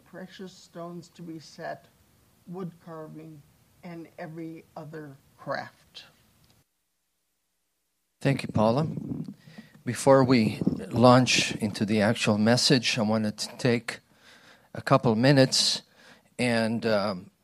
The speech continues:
Speaker 2: for you who are new to us, uh, take a moment or so to describe Shavuot, which in Hebrew means, uh, Feast of Weeks, which comes from the book of,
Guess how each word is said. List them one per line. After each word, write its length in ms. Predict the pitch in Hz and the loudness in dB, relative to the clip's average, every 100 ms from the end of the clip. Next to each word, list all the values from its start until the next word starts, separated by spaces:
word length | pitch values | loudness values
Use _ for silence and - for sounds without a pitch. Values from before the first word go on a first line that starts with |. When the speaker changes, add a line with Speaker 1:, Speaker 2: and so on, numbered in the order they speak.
| _ | _
Speaker 2:
for 200 | - - | -12 -8
you 300 | 117 127 160 | -2 2 2
who 200 | 123 135 | 2 2
are 160 | 127 120 | 4 4
new 300 | 120 131 156 | 2 4 2
to 240 | - 151 | 4 8
us, 420 | 151 180 - - - _ - - - - _ _ | 8 8 4 0 -4 _ -20 -20 -20 -20 _ _
uh, 340 | 123 120 113 110 | -8 -4 -4 -4
take 300 | 147 131 135 | -4 -2 0
a 40 | |
moment 320 | 127 131 123 | 2 2 2
or 60 | 110 | -2
so 260 | - 127 | 2 2
to 520 | 117 - 123 120 113 - | 2 0 0 0 -4 -6
describe 800 | 117 - - 143 135 135 131 120 - _ - _ | -6 -4 0 4 6 6 2 -4 -10 _ -20 _
Shavuot, 880 | - - 123 120 127 143 185 - - - _ _ _ _ _ _ | -6 0 0 2 8 8 8 0 -8 -18 _ _ _ _ _ _
which 320 | 117 107 - | -8 -6 -6
in 140 | 110 113 | -6 -2
Hebrew 380 | 127 113 123 | -2 0 0
means, 560 | 117 120 120 117 - - - - | 2 0 0 0 -4 -6 -14 -10
uh, 180 | 101 92 | -6 -6
Feast 500 | - 143 139 - 123 | -2 0 0 0 -2
of 100 | 101 | -2
Weeks, 640 | 107 175 - - - - - - - - - - | 0 0 0 -2 -2 -4 -10 -20 -20 -20 -12 -4
which 260 | 117 - | -2 -2
comes 340 | - 135 131 - | 0 0 0 -6
from 640 | - 127 123 123 117 - - | 2 4 4 2 -2 -8 -6
the 160 | 110 | -4
book 380 | 98 131 - - | 2 2 0 -6
of, 560 | 113 117 113 110 - | 0 2 2 0 -8